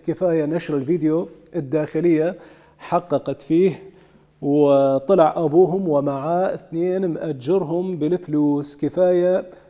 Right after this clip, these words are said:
تبث الرعب في قلوب الناس". هناك أيضا مداخلة وتعليق من يسري: "والله حناخذ فكرة عاطلة عن المصريين، قد ما عم نشوف مظاهر عنف وقتل واختطاف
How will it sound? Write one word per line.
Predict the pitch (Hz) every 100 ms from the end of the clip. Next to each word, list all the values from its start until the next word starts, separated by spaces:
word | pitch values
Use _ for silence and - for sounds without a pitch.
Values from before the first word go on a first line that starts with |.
| _
تبث | - 147 190 190 151
الرعب | 131 135 147 147 143 - -
في | 185
قلوب | 196 160 143 175 190
الناس". | 175 135 98 - - - _ _ _ _ _ _ -
هناك | 160 151
أيضا | 156 151
مداخلة | 156 156 151 165 175 160
وتعليق | 156 156 147 170
من | 156 151
يسري: | 165 226 - 156 175
"والله | 165 147 143 151 202
حناخذ | - 156 165 180 175
فكرة | 170 180 175 156
عاطلة | 135 175 175 160 156 160 165 - - _ _ -
عن | 143 180 190
المصريين، | 180 170 160 139 165 - 147 135 135 156 156 156 156 156 165 - - _ _ _
قد | 196 175 143
ما | 147
عم | 143 151
نشوف | 147 - 175 208 220 -
مظاهر | 147 143 147 190 170 190 185
عنف | 139 185 190 - 139
وقتل | 135 135 170 165 160 156 147
واختطاف | 123 160 - 156 - 151 151 143